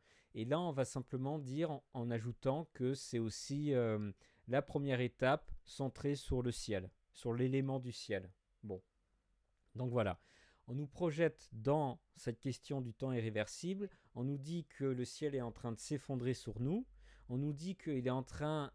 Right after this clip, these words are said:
de s'emparer de, de l'espace infini et qu'il l'embrasse, qu'il l'enferme dans ses bras,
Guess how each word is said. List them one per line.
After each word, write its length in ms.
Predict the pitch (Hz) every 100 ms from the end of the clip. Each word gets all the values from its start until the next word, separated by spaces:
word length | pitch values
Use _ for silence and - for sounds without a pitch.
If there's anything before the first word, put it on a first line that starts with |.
| -
de 120 | 117
s'emparer 640 | - - 185 - 170 170
de, 180 | 156 135
de 160 | 123 120
l'espace 520 | 151 - - 170 -
infini 520 | 151 - 151 160 151 - - - -
et 80 | 120
qu'il 240 | - 135
l'embrasse, 680 | 135 165 139 151 160 147 -
qu'il 160 | - 127
l'enferme 480 | 151 - 160 151 123
dans 100 | 117
ses 200 | - 113
bras, 340 | 110 135 240